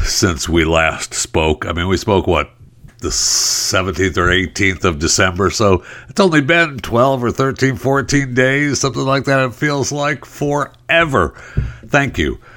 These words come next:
for coming along for the ride today. Good news in Scotland for those of you that are witches or have, uh, you know, a gene pool from witches. Apparently, Scotland may,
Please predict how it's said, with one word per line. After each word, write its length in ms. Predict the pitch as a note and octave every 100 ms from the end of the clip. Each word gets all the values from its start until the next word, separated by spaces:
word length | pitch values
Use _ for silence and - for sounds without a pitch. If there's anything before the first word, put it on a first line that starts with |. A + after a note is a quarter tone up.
| - -
for 140 | -
coming 260 | E2+ F2+ E2+
along 280 | D#2+ D#2 D2
for 120 | -
the 100 | D2+
ride 220 | D2 C#2+
today. 220 | D2 F2+
Good 320 | F#2+ C3+ D#3+ D3+
news 560 | F3+ G3+ G#2 A#2 A2+
in 300 | - A#2+ G2+
Scotland 760 | F2 - B2 B2+ E2 D#2 F2 -
for 560 | - - - - G#2+
those 520 | F#2+ G#2+ G#2+ G2 D#2+
of 300 | F2 F#2 E2+
you 260 | F2 F#2 F#2
that 280 | E2+ F2 E2+
are 520 | E2 D#2 D2 C#2+ D#2 - _ - -
witches 840 | C#2+ D#2 A2 - F2 D2+ E2 E2+ E2+
or 280 | E2 D#2
have, 600 | C#2 F2 F2 D#2+ D#2 C#2
uh, 260 | E2 D#2+ D2+
you 180 | F2 F2
know, 240 | E2 D2
a 80 | D#2+
gene 760 | E2 E2+ F2 G2+ A2+ G#2+ G#2+ F2
pool 460 | - E2+ D#2 D#2+
from 260 | - F2 D#2
witches. 560 | E2+ A2+ G#2 D2 D2+ - - - -
Apparently, 640 | F#2+ D3+ F#3 D3+ G#2 F2
Scotland 800 | E2+ - B2 C3 A2+ G2+ E2+ F2
may, 540 | G2 G#2+ G2+ G2 F2+